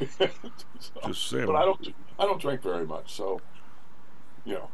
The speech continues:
Speaker 1: if
Speaker 2: Yes.
Speaker 1: it's a,
Speaker 2: Define
Speaker 1: spending the extra buck a bottle on a beer is no big deal when you're only having one.
Speaker 2: Um, to get in the same, uh, sort of the same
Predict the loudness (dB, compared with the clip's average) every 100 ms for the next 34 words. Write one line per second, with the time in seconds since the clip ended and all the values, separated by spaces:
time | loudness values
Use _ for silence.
0 | -2 -2 2 4 4 2 0 -2 -2 -4
1 | -2 2 8 8 8 4 6 6 4 2
2 | 2 6 6 6 4 6 6 6 6 4
3 | 2 -2 0 0 0 0 0 0 0 0
4 | -2 0 2 2 2 0 0 0 0 0
5 | 0 0 -2 0 0 -2 -4 -4 -4 -4
6 | -4 -4 -4 -4 0 6 8 8 4 -2
7 | -2 -4 -4 0 4 8 8 8 6 6
8 | 6 4 0 -2 -2 -2 -2 -2 0 2
9 | 4 2 0 -2 0 2 4 4 2 4
10 | 2 0